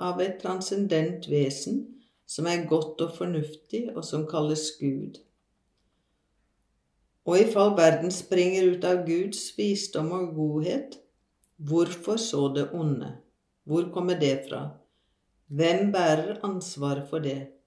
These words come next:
Finnes det noen befrielse fra det? Helt fra begynnelsen av har kristendommen vært konfrontert med andre svar enn sitt eget på spørsmål om alle tings opphav.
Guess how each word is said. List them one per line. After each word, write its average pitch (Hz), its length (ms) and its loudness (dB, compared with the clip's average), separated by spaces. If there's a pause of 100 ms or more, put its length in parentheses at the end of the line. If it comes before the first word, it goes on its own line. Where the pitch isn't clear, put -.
(920)
Finnes 165 480 2
det 170 160 2
noen 180 400 -2
befrielse 151 880 0
fra 117 320 -6
det? - 160 -10 (1900)
Helt 180 400 0
fra 180 160 0
begynnelsen 156 560 2
av 208 140 -4
har 185 100 -2
kristendommen 156 720 -2
vært 170 240 -8
konfrontert 170 880 -6 (720)
med 180 480 0
andre 165 400 2
svar 151 560 -2 (400)
enn 165 160 -4
sitt 180 320 -2
eget 202 640 0
på 226 80 -6
spørsmål 151 680 -2
om 160 100 -2
alle 143 240 0
tings 139 320 -4
opphav. - 480 -12